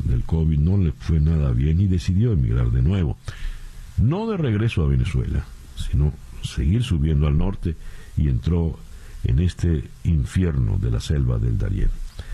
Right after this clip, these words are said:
Cuando repasamos en historias de migrantes venezolanos, siempre tenemos que tener muy en cuenta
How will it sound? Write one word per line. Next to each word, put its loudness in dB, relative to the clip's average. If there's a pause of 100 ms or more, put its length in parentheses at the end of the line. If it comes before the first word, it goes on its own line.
(600)
Cuando 4
repasamos 0
en 2
historias 2
de 4
migrantes 2
venezolanos, 2 (840)
siempre 0
tenemos 2
que 0
tener 2
muy 4
en 2
cuenta 0